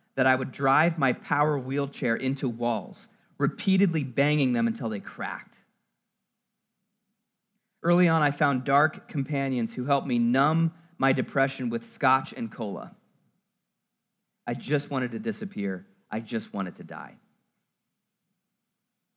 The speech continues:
Those were her tears. What are your tears? A broken heart?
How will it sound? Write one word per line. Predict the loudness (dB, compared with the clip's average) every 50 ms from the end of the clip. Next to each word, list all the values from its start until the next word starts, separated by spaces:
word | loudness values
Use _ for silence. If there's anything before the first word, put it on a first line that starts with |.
| _ _ _ _ _ _ _ _ _ _ _ _ _ _ _ _ _ -4
Those | -2 -2 -2
were | -2 -2 0
her | 0 0 0
tears. | 0 -2 -4 -4 -4 -8 -14 -20 _ _ _ _ _ _ _ _ _ _ _ _ _ _ _ _ _ _ -8
What | -6 -4
are | -4
your | -2 -4 -6
tears? | -8 -10 -14 -14 -14 -18 -20 _ _ _ _ _ _ _ _ _ _ _ _ _ _ _ _ _ _ _ _ _ _ _ _ _ _ _ _ _ _ _ _ _ _ _ _ _ _ _ _ _ _ _ _ _ _ _ _ _ _ _ -14 -12
A |
broken | -4 -2 -2 -2 0 -2 -6
heart? | -4 -6 -8 -10 -12